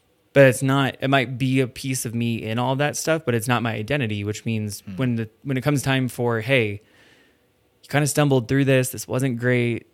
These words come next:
Speaker 1: I don't feel personally attacked anymore. It's, "Oh, okay, cool. That's, that's fine.
Speaker 2: Yeah.
Speaker 1: This is just a product. It's something that I produced. It's something that we're doing. It's something that you saw. If you have feedback, you can tell me." And we're talking about a final product. We're not talking about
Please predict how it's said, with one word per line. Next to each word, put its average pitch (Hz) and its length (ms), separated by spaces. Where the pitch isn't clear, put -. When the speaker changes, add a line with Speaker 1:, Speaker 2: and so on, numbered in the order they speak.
Speaker 1:
I 127 120
don't 143 200
feel 139 180
personally 123 560
attacked 113 340
anymore. 104 340
It's, 104 260
"Oh, 127 180
okay, 113 200
cool. 101 400
That's, - 360
that's - 160
fine. 117 120
Speaker 2:
Yeah. - 60
Speaker 1:
This 143 120
is 156 60
just 147 160
a 135 40
product. 113 560
It's 110 120
something 120 260
that 113 80
I 110 80
produced. 113 640
It's - 120
something 117 220
that 110 120
we're 113 120
doing. 107 600
It's - 80
something 120 160
that 117 120
you 113 120
saw. 104 520
If - 80
you 147 60
have 147 100
feedback, 120 400
you 123 80
can 110 80
tell 120 200
me." 107 340
And 104 440
we're 131 160
talking 123 300
about 110 380
a 117 60
final 113 360
product. 107 400
We're 113 80
not 107 60
talking 113 260
about 107 320